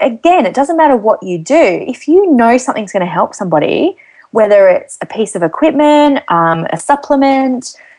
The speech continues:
something that is going to help them, you have to offer. And that's definitely a big sabotage. People make assumptions about their clients that they can't afford it,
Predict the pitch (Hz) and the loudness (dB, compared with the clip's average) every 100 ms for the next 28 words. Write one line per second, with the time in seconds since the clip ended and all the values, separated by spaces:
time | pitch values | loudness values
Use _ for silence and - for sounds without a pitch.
0 | _ - - 262 269 302 285 247 202 185 | _ -20 -4 -4 0 0 2 0 -2 -2
1 | 196 175 175 170 - 175 156 - _ 214 | -2 -2 -4 -6 -4 -6 -6 -12 _ -8
2 | 220 - 233 226 - - - 180 - - | -6 -4 -4 -4 -8 -6 -2 -2 -2 -2
3 | - 185 - - 226 226 269 240 240 214 | 0 -2 -6 -4 -2 -2 -2 -2 -2 -4
4 | - 196 196 - 160 156 - 208 247 226 | -4 -4 -4 -2 -2 -2 -10 -4 -2 0
5 | 196 190 180 - 202 - 226 214 208 190 | 0 -2 -8 -6 -6 -4 -6 -4 0 0
6 | 220 - 220 294 - - 180 156 - 175 | 0 0 0 0 -2 -6 -4 -4 0 0
7 | 247 - 214 214 220 214 | 0 0 2 4 4 2